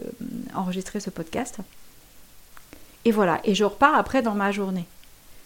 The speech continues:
Mais le temps de l'expérience peut arriver à d'autres moments. Vous pouvez très bien avoir une journée bien remplie et faire une pause en prenant votre café, en contemplant dans la rue les gens qui passent,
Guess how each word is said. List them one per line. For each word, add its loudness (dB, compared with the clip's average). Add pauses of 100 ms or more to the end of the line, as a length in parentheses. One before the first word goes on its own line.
(140)
Mais 6
le 6
temps 6
de 8
l'expérience 2
peut 0
arriver 2
à 4
d'autres 2
moments. 2
Vous 0
pouvez 0
très -4
bien 0
avoir 0
une 0
journée 0
bien -4
remplie -4 (960)
et -2
faire -2
une -2
pause 4
en 0
prenant -4
votre -6
café, -2 (480)
en -2
contemplant -4
dans -4
la -6
rue 4 (400)
les 0
gens -6
qui -12
passent, -4